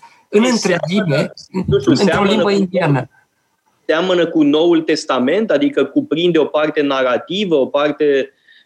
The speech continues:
Speaker 2: uh, sapiențială, cum e?
Speaker 1: Este, este o, o, o colecție de scriere extrem de, de variate. Extrem de variate și diferite tendințe. E-, evident,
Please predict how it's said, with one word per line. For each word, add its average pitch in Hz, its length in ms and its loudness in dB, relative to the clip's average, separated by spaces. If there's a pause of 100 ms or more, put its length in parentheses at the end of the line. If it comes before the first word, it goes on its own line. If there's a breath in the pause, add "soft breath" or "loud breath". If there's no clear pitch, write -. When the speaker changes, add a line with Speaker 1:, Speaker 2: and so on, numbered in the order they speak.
Speaker 2:
uh, 127 680 0
sapiențială, 143 1080 -2
cum 165 240 0
e? 127 200 -2 (580)
Speaker 1:
Este, 202 680 0 (320)
este 208 340 -2
o, 180 240 2
o, 170 520 -2
o 170 60 2
colecție 185 540 0
de 160 120 -2
scriere 180 500 0
extrem 180 800 0
de, 135 460 -2
de 139 100 0
variate. 127 720 -2 (580)
Extrem 190 520 0
de 151 80 2
variate 123 500 -2
și 135 140 -4
diferite 175 540 2
tendințe. 147 840 0
E-, - 240 -4
evident, 226 720 0